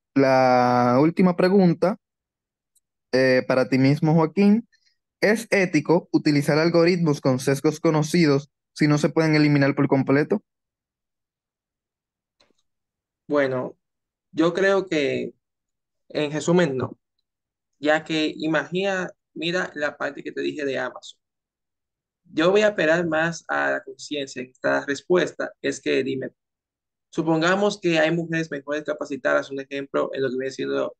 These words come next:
Speaker 2: para, para ocupar un puesto de Amazon, que ellos sigan utilizando el mismo algoritmo, aunque sepan que este va a ser discriminatorio.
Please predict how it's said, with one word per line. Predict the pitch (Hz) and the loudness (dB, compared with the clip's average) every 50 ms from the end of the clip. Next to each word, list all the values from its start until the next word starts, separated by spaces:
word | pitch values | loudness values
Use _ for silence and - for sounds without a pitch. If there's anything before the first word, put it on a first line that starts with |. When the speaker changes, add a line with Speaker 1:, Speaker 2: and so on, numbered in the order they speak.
| _ _ - | _ _ -4
Speaker 2:
para, | - 139 139 135 127 127 127 - - _ | -2 0 0 2 0 0 -2 -4 -6 _
para | - 135 135 135 127 - - _ | -2 2 2 2 2 -2 -6 _
ocupar | - 151 - - - - 143 143 | -6 -6 -6 -4 -2 0 0 0
un | 143 139 | 0 -2
puesto | - 143 139 135 - 139 | -6 -8 -8 -6 -6 -4
de | 135 - | -4 -4
Amazon, | 131 - - - - - _ _ _ _ _ _ _ _ _ _ _ | -6 -8 -10 -12 -16 -20 _ _ _ _ _ _ _ _ _ _ _
que | - 143 | -4 -2
ellos | 151 160 160 | -2 -2 -2
sigan | - 170 170 170 | -2 -2 -2 -2
utilizando | 165 165 170 156 151 - 151 156 | -2 -2 -2 -2 -2 -4 -6 -6
el | 151 | -4
mismo | 151 151 151 160 160 | -6 -6 -6 -6 -6
algoritmo, | 160 160 156 160 175 170 160 - 139 143 147 - _ _ _ _ _ | -4 -4 -2 -2 -2 -2 -2 -4 -6 -10 -12 -14 _ _ _ _ _
aunque | - 135 139 131 - 135 | -12 -12 -10 -10 -12 -12
sepan | - - 151 143 147 147 147 - 147 147 143 143 139 135 | -12 -8 -6 -6 -6 -4 -4 -2 -2 -2 -2 -4 -6 -8
que | _ - 139 135 131 131 131 | _ -6 -4 -4 -4 -4 -6
este | - 139 139 143 - - 143 139 | -6 -6 -6 -6 -4 -4 -2 0
va | 139 135 | 0 -2
a | 135 | -2
ser | - - 139 135 135 131 127 | -4 -6 -6 -6 -4 -6 -6
discriminatorio. | 123 135 135 - - 131 131 135 131 131 127 - 131 127 131 - - | -8 -10 -10 -10 -10 -12 -10 -8 -6 -6 -6 -6 -6 -6 -6 -6 -8